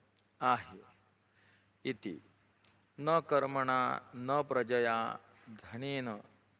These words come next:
त्यागेन एकेन अमृतत्व आशु." नारायण तापणी उपनिषदामध्येच असं वर्णन येते की, "न कर्मणा अमृतत्वम, न कर्मणा आशुः, अमृतत्वम न प्रजया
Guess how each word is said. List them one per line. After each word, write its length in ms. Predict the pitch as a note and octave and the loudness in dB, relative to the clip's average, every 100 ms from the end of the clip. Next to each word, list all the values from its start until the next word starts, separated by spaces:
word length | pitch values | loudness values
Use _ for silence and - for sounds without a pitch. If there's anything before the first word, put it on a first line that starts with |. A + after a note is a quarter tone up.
| - | -2
त्यागेन 580 | B2 A#2 A#2 A#2+ C#3+ D3+ | 2 4 4 2 0 0
एकेन 460 | D3 B2+ A#2+ C3+ | 0 0 0 -2
अमृतत्व 540 | C3 B2 B2 B2 A#2 B2+ | -2 -2 -4 -2 -2 0
आशु." 480 | A#2+ G#2 - F2+ E2+ - | 0 0 -4 -12 -12 -8
नारायण 720 | G#2+ A#2 A#2 A#2 B2 B2+ C3 B2+ | 2 4 4 4 4 4 0 2
तापणी 380 | A#2+ A2+ A#2+ | 2 2 -2
उपनिषदामध्येच 920 | A#2+ A2+ A#2 A2+ - A2+ A2+ A2 C3 B2 | -2 -4 -4 -6 -6 -6 -6 -4 -4 -6
असं 180 | A2 | -10
वर्णन 380 | A#2 G#2+ G2+ A#2 | -8 -8 -8 -10
येते 340 | B2+ A2 F2 - _ _ _ _ - _ _ _ _ _ _ | -10 -8 -10 -12 _ _ _ _ -20 _ _ _ _ _ _
की, 180 | D3 C#3 | -8 -8
"न 320 | C3+ C3+ D3+ D3 - | -6 -4 -2 -4 -2
कर्मणा 760 | A#2+ A#2 A2+ G#2 G2+ G2 G2+ A2 - _ _ _ _ - | 0 2 0 -2 -2 -4 -6 -14 -20 _ _ _ _ -6
अमृतत्वम, 960 | C#3 C#3+ D3 D3 C3+ C#3+ C#3+ E3 F#3 G#3+ _ _ _ _ _ - | -2 -2 0 -2 -2 -4 -4 -4 -8 -14 _ _ _ _ _ -10
न 240 | C3 D3 | -2 -2
कर्मणा 680 | D3 C3+ A#2+ B2 B2 B2 B2+ - - | 0 0 0 0 -2 -2 -4 -4 4
आशुः, 500 | C#3+ C#3 - G2 F2+ D#2+ _ _ _ _ _ _ - | 4 4 -4 -8 -10 -16 _ _ _ _ _ _ -8
अमृतत्वम 920 | A#2+ C3+ D3 C#3+ D3 - D3+ D3+ D#3 - | -6 -4 -4 -2 -4 -2 -6 -4 -6 -10
न 300 | B2+ C#3+ D3 | -6 -2 -4
प्रजया 680 | - C3 B2 B2+ C3 C3+ | 0 0 2 0 2 0